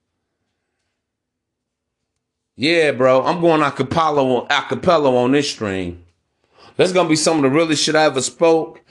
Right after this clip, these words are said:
and some of the realest shit you ever heard. Damn, man, I don't expect to get this game from the game maestro. I don't expect to get this game from, you know, a former gentleman of leisure that was in the game and doing his pimp shit and all that.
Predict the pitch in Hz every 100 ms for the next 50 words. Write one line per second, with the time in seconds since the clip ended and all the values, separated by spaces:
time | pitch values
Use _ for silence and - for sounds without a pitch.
0 | - - 135 175 151 147 165 151 156 151
1 | 160 160 143 139 127 175 127 - - _
2 | _ _ _ _ _ - 180 196 175 175
3 | 190 196 - 165 208 196 185 190 180 175
4 | 175 170 147 170 180 165 156 131 156 170
5 | 147 156 196 185 165 170 202 196 185 190
6 | 185 175 185 170 165 156 180 175 170 180
7 | 160 - - 151 175 175 165 165 185 170
8 | 139 120 180 170 165 147 120 165 196 156
9 | 160 143 139 160 165 139 165 185 175 151
10 | 143 170 160 139 - 202 180 - 170 147
11 | 151 156 151 170 -